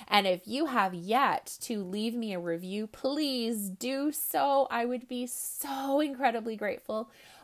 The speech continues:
for more reviews as this podcast is growing and spreading around the world. I am so grateful for you being here today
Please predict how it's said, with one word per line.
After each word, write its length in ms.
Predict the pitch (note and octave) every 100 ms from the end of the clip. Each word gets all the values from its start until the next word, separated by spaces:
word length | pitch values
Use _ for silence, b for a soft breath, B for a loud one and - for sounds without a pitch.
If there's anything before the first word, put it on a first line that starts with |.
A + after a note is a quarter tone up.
| B
for 460 | D4+ C#4 C4+ C4+ -
more 420 | G#3 G3+ G#3 G3+
reviews 760 | G3 G3 G3 A#3+ C#4 C#4 C4+ C4 -
as 260 | G#3 A3
this 200 | G#3 G3
podcast 580 | - G#3+ G#3+ - G#3+ - -
is 180 | D4+
growing 380 | C4 G#3+ G#3 G#3+ -
and 240 | C#4 E4
spreading 500 | - - G3 G3 G#3 -
around 540 | C#4 A#3 F#3 F3+ F3+ -
the 100 | G#3
world. 580 | G3+ F#3 E3+ E3+ E3+ _ _ _ _ -
I 120 | A#3+
am 160 | B3 B3
so 420 | - - C#4+ D4
grateful 480 | C4+ G3 - - G#3
for 220 | - G#3
you 260 | G3 G#3+ C4+
being 240 | D4+ D4
here 180 | C#4+ B3+
today 480 | - B3 F#3 F#3